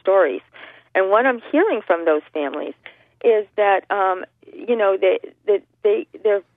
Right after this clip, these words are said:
loved one are either coming home from combat or they're suffering, um, traumatic exposure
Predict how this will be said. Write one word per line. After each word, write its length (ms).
loved 300
one 260
are 160
either 200
coming 320
home 240
from 220
combat 560
or 260
they're 220
suffering, 760
um, 220
traumatic 500
exposure 680